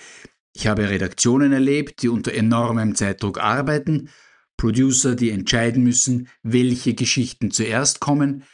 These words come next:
Journalisten, die versuchen, komplexe politische Ereignisse in wenigen Minuten Sendezeit zu übersetzen.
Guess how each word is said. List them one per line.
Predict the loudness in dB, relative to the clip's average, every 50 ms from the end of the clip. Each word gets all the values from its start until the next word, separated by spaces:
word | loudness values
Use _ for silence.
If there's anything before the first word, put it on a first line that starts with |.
| _ _ _ _ _ _ _ -4
Journalisten, | 0 2 2 2 2 2 0 0 -2 -2 -2 -2
die | -2 -2
versuchen, | -2 -2 0 0 -2 -2 -2 -2 -2 -2 -2 -4 -8 -18 _ _
komplexe | -2 -2 0 0 0 0 0 0 0 0 0 0
politische | 0 0 2 2 0 0 -2 -2 -2 -2
Ereignisse | -2 0 -2 0 0 -2 -2 -2 -2 -2 -2 -4 -6 _ _ _ -4
in | -2 0 0 2
wenigen | 2 2 2 2 2 0 0
Minuten | 0 0 0 0 0 -2 -2 -2 -2 -2 0
Sendezeit | 0 0 0 0 -2 -2 -4 -4 -4 -4 -6 -10
zu | -10 -8 -6 -4 -2
übersetzen. | -2 -2 -2 -4 -4 -6 -6 -8 -8 -8